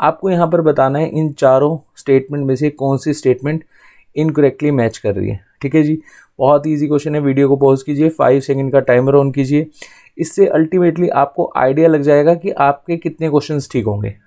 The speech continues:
ठीक है जी। तो चलिए hopefully अभी तक आपने इसका सही आंसर मार्क किया होगा। इसका सही आंसर है यहाँ पर आपकी थर्ड और फोर्थ स्टेटमेंट सही है, तो हमने यहाँ पर इनकरेक्टली देखना है, तो फर्स्ट और सेकंड बोले तो बी ऑप्शन आपका यहाँ पर सही हो जाएगा। देखिए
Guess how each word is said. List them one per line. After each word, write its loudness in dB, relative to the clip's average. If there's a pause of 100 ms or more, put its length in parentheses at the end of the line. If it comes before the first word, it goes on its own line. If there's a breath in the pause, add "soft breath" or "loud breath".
ठीक 0
है 6
जी। -2 (440 loud breath)
तो -2
चलिए 4
hopefully 2
अभी 2
तक 4
आपने 2
इसका -2
सही -2
आंसर 0
मार्क 0
किया 2
होगा। 4
इसका 0
सही 0
आंसर 4
है -4
यहाँ -2
पर 2
आपकी 0
थर्ड 4
और 0
फोर्थ 0
स्टेटमेंट -4
सही 0
है, 0 (440 loud breath)
तो 2
हमने 0
यहाँ 2
पर -2
इनकरेक्टली -2
देखना 0
है, -6 (140)
तो 0
फर्स्ट 0
और -2
सेकंड -2 (340 loud breath)
बोले 4
तो 2
बी 0
ऑप्शन 0
आपका 0
यहाँ 0
पर 4
सही 0
हो 2
जाएगा। -2 (400 loud breath)
देखिए 2